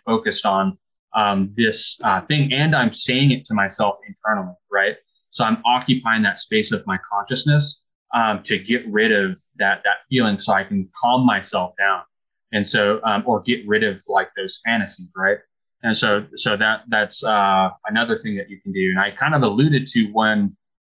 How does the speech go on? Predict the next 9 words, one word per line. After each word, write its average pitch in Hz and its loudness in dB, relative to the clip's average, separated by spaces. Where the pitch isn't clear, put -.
other 127 2
method 101 0
when 104 0
I 101 2
was 98 -4
talking 107 2
about 101 0
the, 95 -2
the - -14